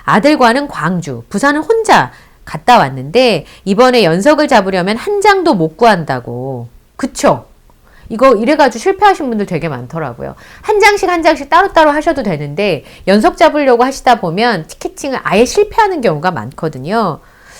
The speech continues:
이런 상황에서 연석하시는 분들 진짜 대단하시긴 한 것 같아요. 그래서 아드님이 무조건 한 장만 하라고. 그래서 다 날짜를 다르게 해서 가족들이 나눠서 티켓팅을 하셨나 봐요.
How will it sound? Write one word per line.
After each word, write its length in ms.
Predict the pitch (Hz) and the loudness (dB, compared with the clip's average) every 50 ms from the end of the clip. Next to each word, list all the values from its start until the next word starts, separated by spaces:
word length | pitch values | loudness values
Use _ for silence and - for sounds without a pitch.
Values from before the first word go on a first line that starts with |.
| - - _ _ - | -20 -20 _ _ -6
이런 280 | 160 190 233 294 330 | -2 0 0 0 0
상황에서 460 | 320 381 330 311 302 285 254 226 - | 2 2 2 2 2 0 -2 -4 -4
연석하시는 640 | 160 139 139 147 240 240 - 277 269 - - 247 226 196 | -6 -6 -6 -6 -8 -6 -6 -6 -6 -6 -4 -6 -4 -4
분들 220 | 175 156 160 151 | -4 -6 -6 -8
진짜 200 | - - 160 156 | -8 -8 -8 -6
대단하시긴 640 | - 180 175 170 247 269 285 277 262 247 220 214 | -4 -2 -2 0 0 0 0 -2 -4 -4 -4 -4
한 140 | 233 262 294 | -4 -4 -2
것 80 | 311 311 | 0 0
같아요. 340 | 240 151 - - - 143 131 | 0 0 0 -2 -8 -8 -4
그래서 220 | 147 180 202 - - | -2 -2 0 2 2
아드님이 580 | 135 143 165 185 254 226 220 233 277 294 247 | 2 2 2 0 0 0 0 0 0 0 0
무조건 380 | 180 175 254 339 370 - 339 - | 0 0 0 -2 0 0 0 -2
한 140 | - 415 453 | 0 0 0
장만 340 | 466 494 453 381 330 240 220 | 2 2 2 2 0 0 -2
하라고. 380 | 208 170 147 127 117 117 117 - _ _ _ _ _ _ _ _ _ _ _ _ _ _ _ _ - | -2 -4 -4 -6 -10 -14 -18 -20 _ _ _ _ _ _ _ _ _ _ _ _ _ _ _ _ -10
그래서 200 | - 220 254 233 - - | -6 -4 -4 -4 -4 -6
다 240 | - - - 214 226 | -12 -8 -4 -2 0
날짜를 500 | 208 139 156 180 175 - 294 302 302 285 | 0 2 0 0 2 2 2 2 2 0
다르게 420 | - 185 170 202 233 214 233 196 | -2 -2 -2 -2 0 0 0 0
해서 140 | 185 190 202 | 0 -2 -4
가족들이 460 | - - 170 170 220 - - 214 185 | -8 -8 -8 -10 -8 -4 -4 -4 -4
나눠서 460 | - - 190 202 269 359 392 381 - | -2 -2 -2 0 2 2 2 2 0
티켓팅을 520 | - - - 254 254 254 - 196 175 170 208 | -4 -4 -4 -2 -2 -2 -2 -4 -4 -2 -2
하셨나 380 | 254 294 311 262 208 151 131 | -2 -2 -2 -2 -2 -4 -4
봐요. 400 | - 131 139 180 208 196 156 135 | -4 -4 -2 0 0 0 0 -2